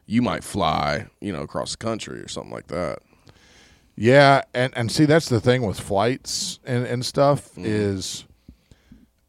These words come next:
Speaker 2: once you're locked in, you're locked, you're there.
Speaker 1: Yeah,
Speaker 2: Like,
Speaker 1: that's true.
Speaker 2: like, like, you, but it, it, once they stop all the flights,
Speaker 1: Mm-hmm.
Speaker 2: you're not going nowhere.
Speaker 1: Yeah, no, you, it's, like, by foot or by car.
Speaker 2: Yeah, and then there's, you know, the, the scary
Speaker 1: A T V.
Speaker 2: thing,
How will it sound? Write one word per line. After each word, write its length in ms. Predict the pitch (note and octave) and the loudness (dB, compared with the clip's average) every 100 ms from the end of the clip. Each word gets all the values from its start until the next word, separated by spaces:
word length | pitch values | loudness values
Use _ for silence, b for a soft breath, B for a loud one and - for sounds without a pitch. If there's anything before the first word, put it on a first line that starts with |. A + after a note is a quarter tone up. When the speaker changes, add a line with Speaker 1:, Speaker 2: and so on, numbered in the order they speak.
| _ _ _ - | _ _ _ 0
Speaker 2:
once 320 | A#2+ F3 - | 4 4 6
you're 120 | E3+ | 4
locked 420 | A#2+ G2 A#2+ C3+ A2+ | 4 4 2 2 -2
in, 480 | A#2+ E3+ F#3 F3+ D3+ - | 0 0 -2 -6 -12 2
you're 200 | A2+ A#2+ | 4 6
locked, 300 | G2 F#2+ G2+ | 4 0 0
you're 200 | A#2 G#2+ | 0 2
there. 380 | F2+ D2+ - _ | 0 -4 -14 _
Speaker 1:
Yeah, 160 | D3 D#3 | 0 4
Speaker 2:
Like, 80 | G#2+ | 4
Speaker 1:
that's 120 | G#2+ | 4
true. 80 | A2 | 2
Speaker 2:
like, 240 | A2 F#2+ | 0 0
like, 220 | A2 G#2+ | -2 -2
you, 240 | A2 B2+ A#2 | -2 -6 4
but 340 | B2+ A#2+ - _ _ - | 6 6 2 _ _ -2
it, 220 | B2+ B2 | 2 4
it, 80 | B2 | 4
once 180 | C3 E3+ | 6 6
they 140 | E3 | 6
stop 460 | B2+ - B2+ A#2 - | 4 2 4 4 4
all 240 | - C3 D3+ | 6 8 8
the 100 | C#3+ | 6
flights, 520 | E3 E3+ F3 - - | 6 4 4 -2 -12
Speaker 1:
Mm-hmm. 240 | F#2+ G2 | -10 4
Speaker 2:
you're 120 | C#3 | 6
not 140 | G#3 E3+ | 8 6
going 180 | D3+ G#2+ | 6 4
nowhere. 340 | D#2 G#1+ - - | -2 -8 -14 -6
Speaker 1:
Yeah, 340 | G2+ C3 E3 G#2+ G#2+ | 2 4 4 -2 2
no, 240 | C#3 D#3 | 6 6
you, 220 | G2+ A2+ E2+ | 4 0 0
it's, 300 | A2+ - - | -2 -2 0
like, 200 | G#2 F2+ _ | 0 -2 _
by 200 | G#2+ F#2+ | -4 -2
foot 200 | F2 B2 | 0 -2
or 60 | A#2 | 0
by 160 | G#2+ | 0
car. 400 | G#2 A#2+ - G#2 A#2 - | 0 -2 -2 -4 -10 -8
Speaker 2:
Yeah, 280 | A#2 C3+ G2+ - | 2 2 2 -2
and 280 | C3+ C3 | -4 0
then 240 | C3 C3 B2+ | 2 2 4
there's, 560 | B2+ A#2+ A#2 G#2+ - - _ _ | 4 4 2 0 -6 -12 _ _
you 80 | C#3 | 0
know, 100 | B2+ | 0
the, 160 | A#2+ B2 | 0 2
the 100 | C3 | 4
scary 400 | A#2+ - A#3 B3+ B3+ | 4 4 4 6 4
Speaker 1:
A 20 | |
T 0 | F#3 | 2
V. 40 | |
Speaker 2:
thing, 480 | F#3 F3 E3 D3+ | 4 4 2 -4